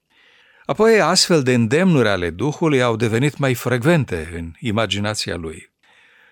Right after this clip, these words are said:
La adunările diferitelor grupuri religioase, Fox declara că i s-a poruncit de către Duhul să anunțe viziunea sa spirituală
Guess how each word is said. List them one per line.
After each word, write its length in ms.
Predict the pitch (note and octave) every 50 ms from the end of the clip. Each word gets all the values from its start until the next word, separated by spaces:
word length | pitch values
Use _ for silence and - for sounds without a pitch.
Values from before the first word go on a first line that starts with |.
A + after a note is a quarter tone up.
| _ _ _ _ _
La 180 | - B2 B2+
adunările 580 | C3 B2+ G#2 B2 B2+ C#3+ E3 F3+ D#3+ C#3 A2 G2+
diferitelor 720 | F#2 G2 - - G#2 G2+ B2+ - - A#2+ A2 G#2 G2 F#2
grupuri 560 | F2 F2 G#2+ A2+ C#3 B2 - A2+ G2+ F#2 F2+
religioase, 840 | E2+ E2+ E2+ F2+ F2+ E2+ E2 G#2+ C3+ D3 D3+ D3+ - D#3 C3+ C3 - _ _ _ _ _ _ _ _
Fox 340 | - - F3 F#3+ F#3 F3+ D3+
declara 600 | D3 D3 B2+ - B2+ A2+ A2+ C3 D#3+ E3+ E3+ E3+
că 500 | E3 - - D3+ C#3+ C#3+ C#3+ C#3+ C#3 C3+ - _ _ _
i 140 | - C#3
s-a 200 | B2 - - C#3+
poruncit 500 | C3 - C3+ C3 A#2+ A#2 A2+ A#2 - F#3+
de 120 | E3+ D3 A#2
către 360 | - A#2+ G#2+ - A#2+ F#2+ F2
Duhul 520 | E2 G#2 E3 D#3 - E3+ E3+ E3+ E3 E3 - - - _ _ _ _
să 180 | - - -
anunțe 520 | C3+ B2+ B2 C3+ D3 F3 F3+ D#3+ - - C3+
viziunea 640 | A#2+ G2+ A#2 A#2+ G#2 F#2+ A2+ C3+ D3+ C#3+ B2 G#2+
sa 180 | G2+ - C#3 B2+
spirituală 880 | - - - - G2 F#2+ F2+ D#2+ - G#2+ B2+ C#3 C3+ C3+ C3+ B2 B2